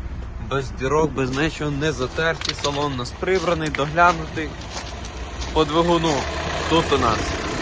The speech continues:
два літра дизель на сто шістдесят три кінських сили і сто двадцять кіловат. Ось така от машинка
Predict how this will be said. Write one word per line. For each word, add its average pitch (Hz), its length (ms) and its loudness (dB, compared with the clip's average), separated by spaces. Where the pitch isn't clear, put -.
два 156 180 8
літра 156 400 2
дизель 180 440 6
на 160 80 4
сто 165 220 4
шістдесят 147 580 4
три 147 440 2
кінських 139 340 -2
сили 180 380 2
і 139 80 -4
сто 135 160 -6
двадцять 143 520 2
кіловат. 131 460 0
Ось 117 160 -4
така - 280 -4
от 107 220 0
машинка 175 680 0